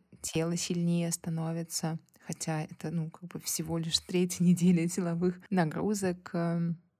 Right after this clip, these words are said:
я почувствовала благодарность себе за то, что, несмотря на боль, несмотря на дискомфорт,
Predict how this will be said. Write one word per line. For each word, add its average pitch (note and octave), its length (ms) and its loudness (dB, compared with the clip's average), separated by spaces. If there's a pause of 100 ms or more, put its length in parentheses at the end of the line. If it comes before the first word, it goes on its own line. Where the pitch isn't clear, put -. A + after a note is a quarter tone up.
(120)
я G3+ 220 4
почувствовала G#3 640 0
благодарность F3+ 1040 0
себе F#3 500 2
за F3 480 -2 (500)
то, F#3+ 120 -2
что, F3+ 160 -2
несмотря F#3 480 4
на F#3 140 4
боль, F#3+ 300 4
несмотря F3+ 360 0
на E3 120 0
дискомфорт, F#3 600 -6